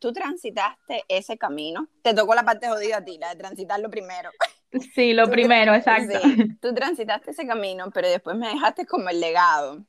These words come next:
Speaker 1: Y no estoy hablando solo del, el legado material, dígase ropa y cosas, que también, eso me benefició mucho, pero estoy hablando del conocimiento, de todo el conocimiento a la hora de la lactancia materna, de todas las cuestiones de la maternidad.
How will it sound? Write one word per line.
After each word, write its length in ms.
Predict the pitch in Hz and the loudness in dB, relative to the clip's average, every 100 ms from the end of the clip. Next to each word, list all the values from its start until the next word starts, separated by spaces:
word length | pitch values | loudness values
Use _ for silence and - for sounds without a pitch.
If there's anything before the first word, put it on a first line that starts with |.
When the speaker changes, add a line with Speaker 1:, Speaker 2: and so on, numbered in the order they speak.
| - | -8
Speaker 1:
Y 80 | 220 | -6
no 60 | 240 | -2
estoy 140 | 415 | 2
hablando 240 | 269 294 370 | 2 2 -2
solo 220 | 370 285 | -2 -2
del, 240 | 254 208 - | -2 -2 -4
el 120 | 202 | -2
legado 280 | 196 202 233 | -2 -2 -2
material, 500 | 233 180 180 202 208 | -4 -8 -6 -6 -6
dígase 320 | 208 339 370 | -6 -4 -6
ropa 260 | 233 214 226 | -10 -10 -8
y 40 | |
cosas, 240 | 226 359 339 | -8 -8 -10
que 120 | 214 | -10
también, 480 | 170 170 180 202 196 165 180 | -8 -10 -6 -4 -4 -6 -12
eso 120 | 247 | -10
me 160 | 262 220 | -10 -8
benefició 520 | 196 202 247 226 349 | -10 -12 -12 -10 -10
mucho, 400 | 233 196 175 151 - | -10 -14 -14 -12 -2
pero 240 | 226 208 - | 0 0 -2
estoy 220 | 196 185 | -8 -6
hablando 280 | 196 214 233 | -4 -4 -4
del 100 | 226 | -4
conocimiento, 760 | 175 160 - 156 185 165 147 - _ _ | -6 -12 -12 -8 -6 -6 -10 -16 _ _
de 100 | 185 | -6
todo 260 | 180 190 208 | 2 4 4
el 80 | 220 | 2
conocimiento 720 | 202 190 165 175 202 208 202 - | -4 -8 -8 -8 -6 -4 -4 -2
a 80 | |
la 180 | 165 156 | -2 0
hora 220 | 165 190 | -2 -2
de 300 | 190 185 190 | -2 -4 -2
la 100 | 196 | -4
lactancia 500 | 156 151 - 160 - | -6 -8 -10 -10 -8
materna, 760 | 160 143 220 220 208 202 196 190 - 247 | -8 -4 0 2 0 -6 -8 -10 -6 0
de 80 | |
todas 140 | 247 311 | 2 2
las 100 | 349 | -2
cuestiones 480 | - 220 233 247 277 | -6 -8 -4 -6 -4
de 80 | 185 | -6
la 140 | 156 | -6
maternidad. 880 | 160 151 151 - 139 147 156 165 | -8 -10 -10 -8 -10 -6 0 0